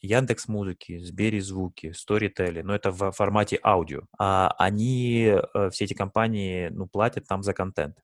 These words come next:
Плюс мы продаем через свои площадки. Мы считаем, что чем больше каналов, тем больше, как, значит, кровь, движение крови в организме. Плюс мы продаем поштучно на Озоне, Wildberries,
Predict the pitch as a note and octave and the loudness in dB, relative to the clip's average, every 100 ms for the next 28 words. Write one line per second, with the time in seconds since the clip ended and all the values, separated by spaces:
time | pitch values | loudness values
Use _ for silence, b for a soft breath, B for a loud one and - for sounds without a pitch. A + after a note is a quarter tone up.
0 | _ b _ A2+ - G#2 F#2+ F#2+ G2+ - | _ b _ -6 -2 -2 0 0 -2 -4
1 | F#2+ - G2 E2+ E2+ - - - F#2 - | -8 -2 -2 -2 -6 -6 -8 -10 -6 -2
2 | G#2+ G2 - F#2+ F#2+ A2 - - G2+ B2+ | -2 -2 -6 -6 0 0 0 -4 -2 2
3 | B2+ G#2 - - F#2+ F#2 G#2+ - - F2+ | 2 0 -4 -6 -6 -2 -2 -2 -4 -6
4 | - F2+ - - - A2 G2 G2 A2 G2+ | -6 -8 -8 -6 0 2 2 2 2 2
5 | - G#2 G2 F#2+ F#2+ F#2 E2 D#2+ - C#3 | 2 0 2 0 0 -2 -4 -8 -4 -2
6 | A2 G#2 - G#2 G2+ G2 G#2 - G#2+ - | -2 -4 0 2 2 0 -2 -2 -4 -6
7 | F2 F2 F2+ A#2+ D3+ A#2+ F#2 F2 F2+ C3 | -6 -4 -4 -2 -2 -2 -4 -2 2 4
8 | A#2 F#2+ F#2 F2+ F2+ | 4 2 -2 -2 -4